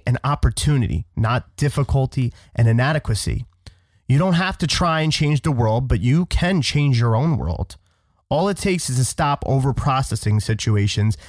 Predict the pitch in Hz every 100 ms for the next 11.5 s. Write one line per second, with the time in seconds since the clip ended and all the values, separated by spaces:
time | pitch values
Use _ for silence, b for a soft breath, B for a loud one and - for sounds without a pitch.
0 | B 156 160 - 151 - - 190 190 190
1 | 190 - _ - - 185 175 - 190 180
2 | - 175 175 B B 123 127 160 175 165
3 | 143 131 131 131 127 123 B - 120 117
4 | 127 147 156 151 143 123 120 123 117 113
5 | 117 B - - 190 160 - - 185 202
6 | 113 110 113 117 117 117 - _ 139 147
7 | 151 143 - - 165 127 95 - - b
8 | b b 139 127 - 185 175 170 139 131
9 | 156 131 117 117 107 - 117 113 - 95
10 | 62 - - b b 113 127 147 151 175
11 | 160 190 180 160